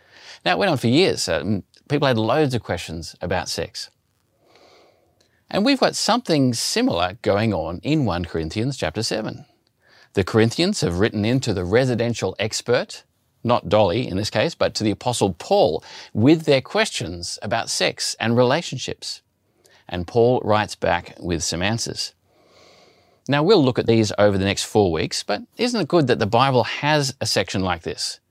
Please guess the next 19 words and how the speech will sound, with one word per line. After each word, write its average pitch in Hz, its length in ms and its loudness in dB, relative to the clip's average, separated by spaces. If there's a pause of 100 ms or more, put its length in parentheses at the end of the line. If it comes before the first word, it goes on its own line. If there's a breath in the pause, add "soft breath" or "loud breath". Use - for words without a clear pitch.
(520)
Because 151 220 0
people 190 220 2
today 127 320 0
still 240 400 -2
have 87 460 -2
questions 104 720 0
about 143 280 -4
sex - 560 -6
and 113 100 -4
relationships 87 880 -6
and 131 220 -4
Christianity 85 720 -6
today. - 420 -4 (1000)
When 104 120 0
I 98 60 0
was 95 120 -4
Googling 120 480 4
this 95 220 -4
topic, - 340 -4